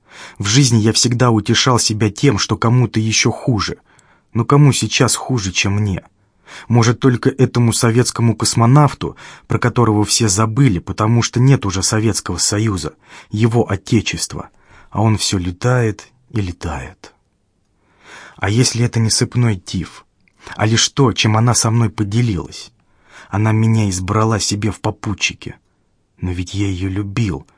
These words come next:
когда учился в школе, и когда сдавал выпускные экзамены, и когда познакомился со своей женой,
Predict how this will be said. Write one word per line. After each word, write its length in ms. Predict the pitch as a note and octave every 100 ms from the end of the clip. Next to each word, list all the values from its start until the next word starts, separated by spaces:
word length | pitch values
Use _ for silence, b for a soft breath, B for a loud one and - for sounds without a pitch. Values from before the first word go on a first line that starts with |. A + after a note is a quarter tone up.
| _ -
когда 300 | F2+ F2+ F#2
учился 480 | F2 - E2 -
в 100 | F#2
школе, 460 | - - G#2+ D2 - B B B
и 80 | G2+
когда 300 | G2 G#2 A2
сдавал 340 | G2 A2 A#2
выпускные 600 | G2+ - G#2 - A#2+ A2+
экзамены, 640 | F#2+ F2 F#2+ F#2 E2+ D2 - B B
и 80 | G#2+
когда 300 | A#2+ G#2+ A#2+
познакомился 800 | - G#2+ A2+ - C3 A#2 G#2+ G2
со 120 | G#2+
своей 400 | - A2 A#2 A#2
женой, 540 | F#2+ A2 B2+ C3+ E2